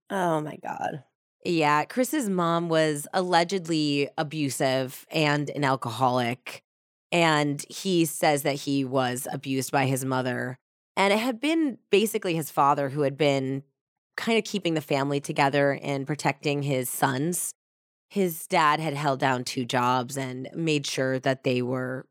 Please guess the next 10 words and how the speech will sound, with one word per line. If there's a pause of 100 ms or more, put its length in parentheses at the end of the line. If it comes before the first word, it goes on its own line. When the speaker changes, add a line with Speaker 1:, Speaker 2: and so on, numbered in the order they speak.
Speaker 2:
fed
and
clothed
and
went
to
school. (360)
And
then
in